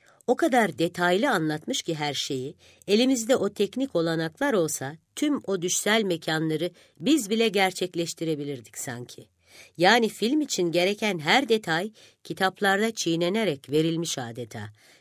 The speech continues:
Yönetmen hiç zorlanmamıştır vallahi. Ama ya adam? Yani yazarın kendisi?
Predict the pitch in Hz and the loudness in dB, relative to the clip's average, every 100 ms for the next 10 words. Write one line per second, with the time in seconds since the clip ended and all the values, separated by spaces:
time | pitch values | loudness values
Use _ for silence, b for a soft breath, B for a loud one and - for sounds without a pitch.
0 | b 196 226 233 - 233 233 359 - 233 | b 4 4 2 0 -2 -2 -4 0 0
1 | 226 233 214 156 139 - 139 131 135 135 | 2 2 0 -2 -4 -8 -8 -8 -8 -8
2 | 123 110 - b b _ - 175 151 143 | -10 -12 -16 b b _ -4 0 2 2
3 | - 147 135 131 202 _ _ b b b | 0 -4 -6 -6 -10 _ _ b b b
4 | 147 160 160 156 143 151 147 170 214 175 | 0 2 2 0 0 0 2 2 0 -2
5 | 151 143 139 131 - 170 | -4 -4 -2 -2 -2 -2